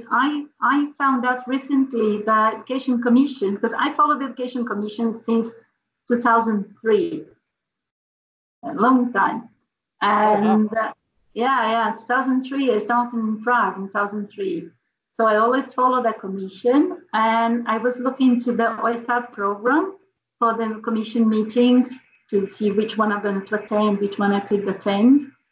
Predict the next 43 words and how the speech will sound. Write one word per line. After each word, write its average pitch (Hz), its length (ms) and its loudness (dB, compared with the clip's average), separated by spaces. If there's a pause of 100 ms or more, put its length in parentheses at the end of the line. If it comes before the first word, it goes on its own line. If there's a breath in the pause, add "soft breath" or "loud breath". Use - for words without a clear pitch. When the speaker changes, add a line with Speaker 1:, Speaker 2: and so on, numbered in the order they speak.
(220)
Speaker 1:
And 240 160 -2
then 285 140 2
I 294 60 4
didn't 302 360 0
find 277 220 2
the 285 80 -4
Education 285 360 -2
Commission 254 500 2
meeting 247 320 4
in 220 240 4
Prague. 247 320 0
I - 40 -8
said, 294 120 -8
"What, 370 220 -6
what's 370 220 -4
going 403 240 -4 (160)
on?" 233 140 2
And 220 120 -4
then 247 140 2
I 285 100 0
found 277 220 2
out 277 100 0
they 277 180 -4
were 247 80 0
going 247 200 0
to 240 80 -6
Berlin. 220 680 -2
So 208 200 0
I, 208 360 0
I 214 220 -4 (480)
filled 233 260 2
the 208 160 -4
form 196 340 0 (120)
to 180 240 -6 (460)
go 202 180 2
to 196 120 -8
Berlin. 180 380 -2
Yeah, - 300 -2
I'm 185 160 0
looking 180 320 -8
forward 175 320 -8
to - 120 -10
that. - 240 -4